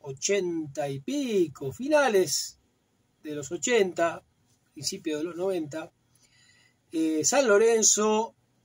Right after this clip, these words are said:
seguía alquilando canchas, em, por, por no tener, por no poseer, jugamos en Ferro, jugamos en, en muchas canchas, en, en Huracán, en Vélez,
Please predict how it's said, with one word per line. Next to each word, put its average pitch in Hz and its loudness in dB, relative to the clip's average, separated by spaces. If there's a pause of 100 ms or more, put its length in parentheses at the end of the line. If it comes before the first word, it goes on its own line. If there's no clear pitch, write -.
(340)
seguía 214 2
alquilando 180 0
canchas, 208 2 (560)
em, 135 -8 (1300)
por, 147 -6 (240)
por 156 -8
no 220 -4
tener, 240 0
por 175 -4
no 220 -4
poseer, 220 2
jugamos 175 0
en 143 -12
Ferro, 175 4
jugamos 185 -4
en, 147 -10
en 139 -12 (180)
muchas 190 -6
canchas, 208 -4
en, 160 -8 (300)
en 147 -10
Huracán, 165 0
en 156 -6
Vélez, 170 0